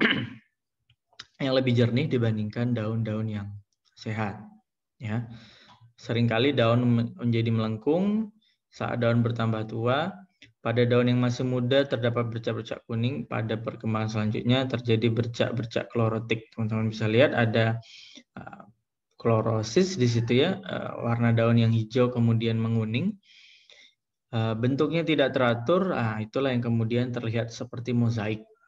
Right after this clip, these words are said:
atau tidak teratur, ya. Itulah kenapa disebut sebagai penyakit mozaik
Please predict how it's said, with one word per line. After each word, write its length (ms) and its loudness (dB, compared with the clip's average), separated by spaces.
atau 220 -6
tidak 340 -4
teratur, 400 -8
ya. 160 -8
Itulah 180 0
kenapa 560 0
disebut 400 0
sebagai 400 -2
penyakit 320 0
mozaik 560 2